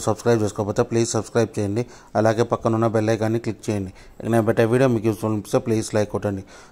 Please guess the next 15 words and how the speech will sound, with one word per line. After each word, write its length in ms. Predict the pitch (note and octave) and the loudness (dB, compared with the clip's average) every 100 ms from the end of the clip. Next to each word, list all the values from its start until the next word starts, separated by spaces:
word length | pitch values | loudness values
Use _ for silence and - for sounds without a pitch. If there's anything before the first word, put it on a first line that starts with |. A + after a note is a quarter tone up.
| - | -4
చాలా 160 | A2 A#2 | 2 4
మంది 120 | A#2 A#2+ | 4 4
వీడియో 140 | A#2 A2 | 4 2
చూసాం 220 | G#2+ A2 | 0 2
కానీ 120 | A#2+ A2+ | 4 4
లైక్ 120 | A2 | 2
కొట్టడం 260 | G#2+ G#2+ G#2+ G#2 | 0 -2 0 0
లేదు. 140 | A#2+ A#2 | 0 2
మీరు 100 | G#2 | 2
లైక్ 140 | A2 - | 0 0
కొడితే 200 | G#2+ A#2+ | -2 0
నాకు 120 | G#2+ - | -2 0
చాలా 180 | G#2 G#2 G2+ | 0 2 -2
యూస్ఫుల్ 260 | - G#2 G2+ | -4 -4 -2
అవుతుంది. 280 | G#2+ G#2 | -2 -6